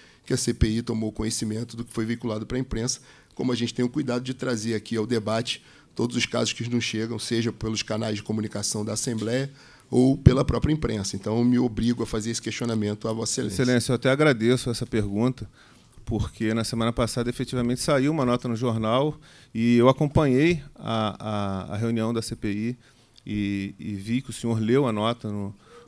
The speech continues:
Speaker 2: no, na última reunião da C P I. A gente tem acompanhado a C P I. E é, é, é uma oportunidade até que eu tenho pública de me manifestar em relação ao que aconteceu. É,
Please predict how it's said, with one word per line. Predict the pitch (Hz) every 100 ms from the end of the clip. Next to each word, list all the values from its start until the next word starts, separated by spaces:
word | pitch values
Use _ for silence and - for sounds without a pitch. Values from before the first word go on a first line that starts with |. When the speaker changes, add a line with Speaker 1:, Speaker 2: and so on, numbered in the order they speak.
| -
Speaker 2:
no, | 101 98 95 95 92 95 - -
na | 92
última | 101 110 107
reunião | 101 104
da | 101
C | -
P | 101 98
I. | 98 117
A |
gente | 113 107
tem | -
acompanhado | 110 113 113 107 104 120 113
a | 85
C | - 104
P | - 98
I. | 104 127 - - - - - - -
E | 117 120 120 120 110 104 -
é, | 120 123
é, | 117 113 110 107 104 101 95 92 87 92 - _ _ _ _ _ _ _ _ _ -
é | 113
uma | 131
oportunidade | - 139 175 165 131 143 156
até | 151 151 147
que | 147
eu |
tenho | 139 151
pública | 147 147 170 180 190 165 - - - - -
de | 120
me | 143
manifestar | 156 151 156 139 - 147
em |
relação | 147 147 139 131 143 151 -
ao | 135 139
que |
aconteceu. | 143 147 143 156 - 101 98 _ _ - - - -
É, | 101 107 104 104 98 92 90